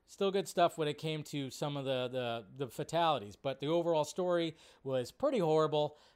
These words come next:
Uh, yeah, we're kinda hoping, like, maybe Johnny Cage will be more of the centralized character in the next one.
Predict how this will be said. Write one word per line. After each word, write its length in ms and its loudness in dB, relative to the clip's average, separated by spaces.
Uh, 680 2
yeah, 220 0
we're 140 -2
kinda 240 -4
hoping, 320 -2
like, 300 -6
maybe 200 -4
Johnny 300 -6
Cage 340 -4
will 80 -8
be 140 -8
more 220 -4
of 60 -6
the 80 -10
centralized 580 -8
character 360 0
in 60 -6
the 80 -6
next 320 -6
one. 260 -6